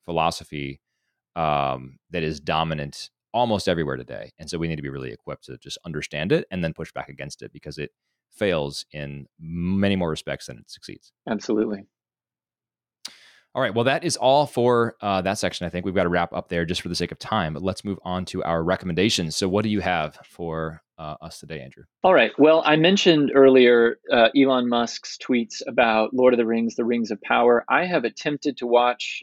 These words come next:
Speaker 2: the first episode of Lord of the Rings, The Rings of Power, and I really couldn't take it. I was just bored out of my mind. Um, so I have turned to, uh, resources that I trust to, to kind of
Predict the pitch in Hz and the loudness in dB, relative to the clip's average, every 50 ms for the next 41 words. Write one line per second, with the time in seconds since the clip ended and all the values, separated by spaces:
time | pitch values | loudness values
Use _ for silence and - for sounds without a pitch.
0 | _ - 120 123 - - 135 120 - - 123 107 - 120 - - 123 120 120 110 | _ -8 -8 -6 -2 0 0 0 2 0 -2 0 -2 -6 -2 0 0 0 0 -2
1 | 117 123 123 120 117 117 117 120 117 113 - 123 113 117 117 110 113 101 - - | 0 0 0 2 0 -2 -2 -2 -4 -4 -4 -4 -2 -2 -2 -2 -2 -4 0 2
2 | 117 117 113 113 113 - - - 113 113 - - 120 123 120 117 113 110 113 113 | 2 4 4 4 2 0 0 -2 -2 -2 0 0 2 4 4 2 2 0 0 2
3 | 123 131 123 123 117 113 113 110 - _ _ _ _ _ _ _ _ _ _ - | 4 6 6 6 6 4 4 2 0 _ _ _ _ _ _ _ _ _ _ -4
4 | - - - 127 110 - 120 110 104 - 101 101 - - 120 117 110 110 101 _ | 2 2 2 2 2 2 2 2 2 2 0 0 2 4 2 4 2 0 -6 _
5 | - 143 120 - - 123 120 117 113 113 110 110 110 110 110 107 113 110 107 107 | -2 -2 -2 0 4 4 6 6 6 6 4 4 2 0 0 2 2 2 2 0
6 | 107 104 _ - - - _ _ _ _ - 139 131 127 117 123 127 - - - | -2 -4 _ -12 -20 -20 _ _ _ _ 0 2 2 2 2 -2 -8 -8 0 2
7 | 196 185 170 - 165 160 165 151 143 - - 196 202 208 208 196 185 147 - - | 4 4 4 4 2 0 -2 -4 -6 -8 -6 -4 -4 -2 -4 -4 -8 -10 -12 -8
8 | - 165 147 139 135 135 127 123 117 _ - 135 123 120 123 127 143 143 127 - | -2 0 0 0 0 -2 -4 -4 -8 _ -8 -6 -4 -4 -2 0 0 0 0 0
9 | 156 135 127 - - 123 110 - 113 113 113 104 - - 131 113 104 101 - - | 0 0 0 0 -4 -10 -6 -4 -2 -2 -2 -4 -4 -2 0 0 0 -2 -6 -12
10 | - - - - - 120 120 113 113 113 113 110 - _ - - 135 110 - - | -20 -18 -10 -4 -2 0 0 0 0 -2 -4 -6 -8 _ -4 -2 -2 -2 -2 -2
11 | 127 120 113 | -4 -4 -4